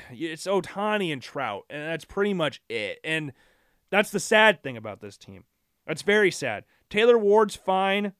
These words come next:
but it's just not, nothing moves the needle here apart from those two.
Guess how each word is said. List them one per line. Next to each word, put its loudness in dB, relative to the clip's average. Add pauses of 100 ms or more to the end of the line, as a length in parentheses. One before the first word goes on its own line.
(120)
but 2
it's -10 (320)
just -16
not, -8
nothing -8
moves -10
the -16
needle -10
here -12
apart -12
from -20
those -16
two. -18